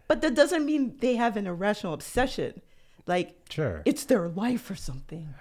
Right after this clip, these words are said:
Speaker 2: Right, that's what I'm saying. A stan would go the extra mile into,
Speaker 1: Yeah.
Speaker 2: like, "Okay, I'm gonna conceptualize"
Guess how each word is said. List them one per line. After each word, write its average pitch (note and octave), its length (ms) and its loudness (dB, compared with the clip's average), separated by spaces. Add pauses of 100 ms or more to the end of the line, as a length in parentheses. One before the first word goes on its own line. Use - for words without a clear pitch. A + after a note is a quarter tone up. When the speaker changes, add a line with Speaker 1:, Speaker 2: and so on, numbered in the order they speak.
Speaker 2:
Right, D#3+ 120 6
that's F3 200 4
what E3 80 4
I'm C#3 100 4
saying. C#3+ 200 4
A A2 80 4
stan C3 800 4 (720)
would A2+ 200 -2
go A#2 440 4
the G#2 160 0
extra G#2 320 -2
mile G#2+ 440 2
into, G2 420 0
Speaker 1:
Yeah. G2 80 -2
Speaker 2:
like, F2+ 380 -4
"Okay, G2 380 -4
I'm G2 140 -4
gonna F#2+ 200 -4
conceptualize" F2+ 1080 -6